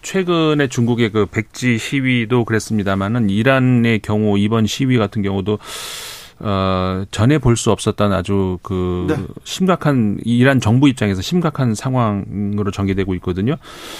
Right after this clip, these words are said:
Speaker 1: 아, 최근 들어와가지고는 굉장히 그 이란 경제가 굉장히 어려운데 그럼에도 불구하고,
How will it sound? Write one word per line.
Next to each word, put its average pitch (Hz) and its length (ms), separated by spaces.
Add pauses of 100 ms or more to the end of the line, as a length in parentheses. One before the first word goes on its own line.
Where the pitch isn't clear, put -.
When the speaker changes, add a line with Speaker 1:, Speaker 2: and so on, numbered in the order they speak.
(120)
Speaker 1:
아, 110 80
최근 175 280
들어와가지고는 120 840
굉장히 120 680
그 107 280
이란 131 400
경제가 110 440
굉장히 165 400
어려운데 101 580
그럼에도 131 420
불구하고, 107 500